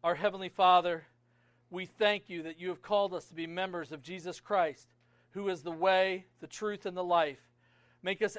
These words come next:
ever mindful that Jesus Christ is the truth, and your word is truth, that we might ever, in obedience to you, walk in the way of truth and righteousness, and not always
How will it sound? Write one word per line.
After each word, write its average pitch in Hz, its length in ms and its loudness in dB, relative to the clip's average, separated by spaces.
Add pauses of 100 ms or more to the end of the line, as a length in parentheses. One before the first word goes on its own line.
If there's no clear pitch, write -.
ever 196 240 0
mindful 190 720 0
that 156 140 -10
Jesus 196 380 -10
Christ 190 600 0 (600)
is 208 240 -2
the 170 120 -12
truth, 147 480 -10
and 175 160 -12
your 196 180 0
word 202 380 0
is 160 120 -8
truth, 143 460 -12 (320)
that 180 160 -4
we 214 200 -6
might 202 280 0
ever, 190 380 2
in 185 80 -6
obedience 180 720 -8
to 208 140 -14
you, 190 280 -8
walk 196 400 0
in 185 80 -8
the 180 40 -6
way 196 240 0
of 220 120 -4
truth 160 500 -8
and 180 180 -8
righteousness, 180 720 -2 (300)
and 160 140 -6
not 196 220 6
always 170 680 2